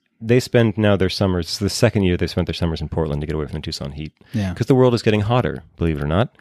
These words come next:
Speaker 2: Yeah.
Speaker 1: And, um, they wanna be there with, with their grandchild,
Speaker 2: Mm-hmm.
Speaker 1: and probably more than the parents like, because they wanna do their own thing.
Speaker 2: Yeah.
Speaker 1: And, um, they get a-, get away from the heat and have a nice little trip, and they'll come back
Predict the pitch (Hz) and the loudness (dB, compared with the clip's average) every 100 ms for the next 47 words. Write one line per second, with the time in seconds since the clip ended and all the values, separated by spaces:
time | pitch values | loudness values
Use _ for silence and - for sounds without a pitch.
0 | - 104 92 90 _ _ - 107 104 104 | -8 -4 -4 -6 _ _ 0 4 4 4
1 | 101 98 92 90 85 _ _ _ _ _ | 4 4 2 0 -4 _ _ _ _ _
2 | _ _ _ - - 123 123 120 117 110 | _ _ _ -10 2 4 6 4 4 6
3 | 107 101 90 87 - _ _ 87 87 80 | 6 6 4 0 -2 _ _ -4 0 0
4 | - 90 76 90 95 92 92 85 82 117 | -2 -4 0 2 2 2 2 2 2 2
5 | 107 98 101 _ 82 80 80 95 87 87 | 2 0 -4 _ 0 0 0 0 2 2
6 | 85 87 80 78 71 71 90 87 82 85 | 4 4 2 2 0 0 0 0 0 -2
7 | 80 - - 82 76 78 76 73 71 73 | -2 -4 -10 -10 -6 -4 -4 -4 -4 -4
8 | 85 85 85 - 120 101 92 - - _ | -4 -6 -6 -4 0 2 0 -6 -20 _
9 | 104 98 92 90 92 87 85 85 - 95 | 2 4 4 4 2 2 -2 -6 -6 0
10 | 95 98 - - 92 90 90 82 - 104 | 2 0 -2 0 4 4 4 0 2 2
11 | 101 82 80 82 80 - 78 - 78 80 | 4 2 2 2 0 -2 -2 -2 -2 -2
12 | 80 - 80 71 - | -2 -2 -4 -4 -8